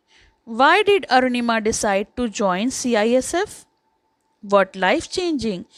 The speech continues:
incident took place on the train? Answer, Arunima decided to join C I S F to support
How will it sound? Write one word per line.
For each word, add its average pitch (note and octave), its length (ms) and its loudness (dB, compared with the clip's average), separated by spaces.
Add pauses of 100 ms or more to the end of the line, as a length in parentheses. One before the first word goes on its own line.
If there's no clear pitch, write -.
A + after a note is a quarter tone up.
(220)
incident G#3 720 -2
took - 240 -2
place G#3+ 500 0
on F#3 300 -4
the B3+ 100 2
train? C#4 440 -2 (920)
Answer, C4 480 2 (1120)
Arunima G4+ 560 0
decided C4+ 640 -2
to C4 120 -2
join G3+ 500 -2
C D#4 280 -2
I D4+ 140 4
S A3 300 0
F G#3+ 200 -2
to C4+ 100 -6
support D4+ 580 0